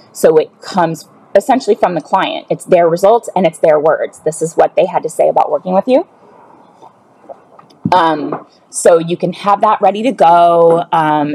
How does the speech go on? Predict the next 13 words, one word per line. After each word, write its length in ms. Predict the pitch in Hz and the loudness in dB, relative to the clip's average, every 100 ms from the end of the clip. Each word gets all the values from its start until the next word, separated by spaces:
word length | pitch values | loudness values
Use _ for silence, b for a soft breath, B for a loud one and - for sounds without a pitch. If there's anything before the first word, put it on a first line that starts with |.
| 180 | -2
you 140 | 170 | -2
can 140 | 165 156 | -2 -2
also 300 | 160 165 170 | -2 -2 -6
have 260 | 170 160 | -4 -2
it 80 | 170 | 0
on 140 | 165 | -2
your 140 | 180 190 | -2 0
website 420 | 165 - 170 160 | 0 0 -2 0
and 200 | 160 151 | -2 -6
link 240 | 151 208 202 | -6 -4 0
out 240 | 190 - | -2 -2
to 180 | 208 175 | -2 2
it. 220 | 165 | 2